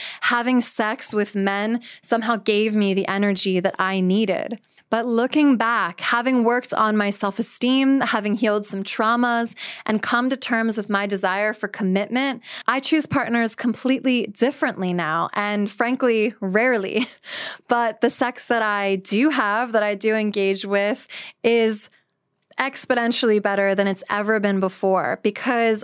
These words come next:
I am making autonomous choices with all of these points of sexual integrity.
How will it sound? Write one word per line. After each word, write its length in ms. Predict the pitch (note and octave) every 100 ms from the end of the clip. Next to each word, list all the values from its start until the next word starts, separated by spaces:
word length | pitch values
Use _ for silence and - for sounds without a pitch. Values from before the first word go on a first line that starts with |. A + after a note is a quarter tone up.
| -
I 180 | G#3+ A#3
am 260 | A#3+ A3+
making 560 | G#3+ A3+ C4+ B3+ G#3+ G3+
autonomous 760 | G3 G3 - G#3+ G#3+ G3+ F#3+ -
choices 760 | - A3 A3+ - F#3 F3+ G3+ - - -
with 160 | G#3+ -
all 320 | - A#3 C4+ C#4
of 120 | A#3
these 220 | A3 A#3
points 460 | - A3+ G3+ G3+ G#3+
of 100 | G3
sexual 400 | G3+ G3 - F#3+
integrity. 800 | F#3+ - G#3 G3+ F#3 F#3 F3+